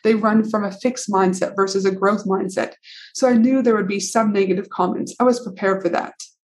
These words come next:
But what I wasn't prepared for was the thousands upon thousands, if not ten thousands, of negative comments. What I wasn't prepared was for a well-known Australian woman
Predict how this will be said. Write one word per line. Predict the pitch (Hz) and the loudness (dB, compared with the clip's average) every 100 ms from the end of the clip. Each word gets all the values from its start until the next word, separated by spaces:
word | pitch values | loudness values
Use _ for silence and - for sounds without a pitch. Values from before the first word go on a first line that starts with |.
| _ _ _ _ - | _ _ _ _ 0
But | 220 | 2
what | 233 | 2
I | 208 | 2
wasn't | 202 208 214 | -2 -4 -4
prepared | 233 - 226 214 - | -4 -2 -2 -2 0
for | 226 | -2
was | 214 196 185 | 0 0 0
the | 190 | -2
thousands | 190 190 190 196 190 190 190 | 0 0 2 2 0 -2 -4
upon | 185 196 190 | -4 -2 0
thousands, | 190 196 196 196 | 0 -2 -2 -4
if | 190 196 | -2 2
not | 185 - | 2 0
ten | - 220 208 190 | -4 0 0 2
thousands, | 190 190 180 - - | 4 4 2 -2 -2
of | - 196 | -4 -2
negative | 196 185 185 185 - | 2 2 0 -2 -2
comments. | 185 - - - - - _ _ - - - | -2 -2 -6 -10 -16 -16 _ _ -20 -20 -2
What | 233 | 0
I | 220 | 2
wasn't | 208 220 240 | 2 2 2
prepared | 254 247 240 240 247 | 0 0 2 4 4
was | 220 - | 0 0
for | 214 | 2
a | 190 190 | 2 2
well-known | 202 202 202 196 196 196 - | 2 2 2 0 2 0 -2
Australian | 190 - 202 196 202 208 - | -6 -4 -2 0 0 -4 -4
woman | 190 202 208 233 247 | -2 0 2 2 2